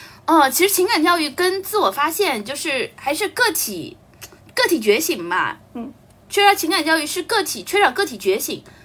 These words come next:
Speaker 1: 和自我发现的，
Speaker 2: 嗯。
Speaker 1: 自我探索的一个，其中的一个部分。嗯，还是希望他的人生的目标是成为他很想成为的人。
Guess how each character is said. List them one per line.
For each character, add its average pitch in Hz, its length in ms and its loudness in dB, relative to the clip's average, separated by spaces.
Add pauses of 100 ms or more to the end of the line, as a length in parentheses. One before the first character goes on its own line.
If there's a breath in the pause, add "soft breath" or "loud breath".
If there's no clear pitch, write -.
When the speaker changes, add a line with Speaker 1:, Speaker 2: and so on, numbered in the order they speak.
Speaker 1:
和 240 180 -6
自 294 120 -4
我 240 100 0
发 262 180 0
现 359 240 -2
的， 262 80 -4
Speaker 2:
嗯。 190 200 -2
Speaker 1:
自 349 100 -4
我 240 80 -2
探 302 200 -4
索 247 180 -6
的 175 100 -4
一 190 80 -2
个， 196 480 -2
其 - 160 -10
中 320 100 -2
的 339 60 -2
一 269 80 -4
个 294 80 -6
部 370 200 -4
分。 208 220 -10 (540 loud breath)
嗯， 254 340 2
还 262 140 0
是 311 80 0
希 370 180 0
望 349 160 2
他 349 140 0
的 349 100 -2
人 220 240 2
生 339 160 -2
的 349 100 0
目 311 180 0
标 311 460 4
是 277 520 -4 (1080 loud breath)
成 233 440 -4
为 240 520 0
他 277 320 6
很 233 240 -2
想 254 200 -2
成 208 200 -8
为 233 120 -6
的 226 100 -6
人。 185 320 -4